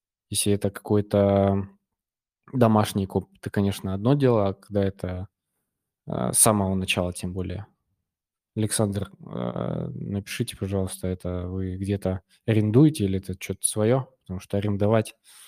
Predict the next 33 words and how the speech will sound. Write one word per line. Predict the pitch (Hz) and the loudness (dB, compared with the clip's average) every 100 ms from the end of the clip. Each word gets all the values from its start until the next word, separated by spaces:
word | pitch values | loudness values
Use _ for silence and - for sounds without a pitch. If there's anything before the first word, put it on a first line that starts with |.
| - _ _ _ _ _ | -20 _ _ _ _ _
мощь | 110 104 - | -2 0 0
сервака | - 110 104 104 98 | -2 -2 0 0 0
очень | - 98 | -2 -2
долго, | 101 107 98 | 0 0 0
это, | 92 - 113 | -2 -4 -8
ну, | 92 92 - _ | -6 -8 -12 _
очень | - - | -16 -6
накладно, | 95 - 90 85 85 - - _ | -4 0 0 0 -4 -12 -20 _
как | - _ | -20 _
по | 90 90 | -4 -4
мне. | 87 87 - _ _ _ _ _ | -4 -6 -12 _ _ _ _ _
Там | 90 92 | -10 -8
непонятно. | 92 98 98 92 87 - _ - - - _ _ _ _ _ _ _ - | -4 -2 -2 -4 -8 -14 _ -20 -20 -20 _ _ _ _ _ _ _ 2
Даже | 110 104 101 | 4 4 2
это | 95 98 | 2 2
если | 95 - 95 | 2 -2 -4
три | - 110 101 | -2 -2 0
блока, | 98 107 139 117 92 98 - | 2 2 2 2 -2 -4 -12
это | - | -6
полторы | 95 95 - 98 | -2 -2 -4 -8
тысячи | - - - | -8 -10 -2
токенов, | 120 135 107 90 - _ _ _ | -2 0 -2 -4 -8 _ _ _
ну, | - - - - 90 101 _ _ | -12 -10 -8 -10 -10 -14 _ _
почем | 104 - 113 | -4 0 0
они | 98 92 | 0 -2
должны | 95 98 | -4 -6
выйти, | 95 117 139 101 | -2 -2 -4 -10
чтоб | - 90 _ | -14 -18 _
все | - - 95 | -6 -2 -2
окупить | - 92 110 120 92 | -2 -4 -4 -4 -6
и | |
еще | 90 90 - 98 | -8 -10 -10 -12
заработать? | - 98 95 87 _ | -10 -8 -8 -12 _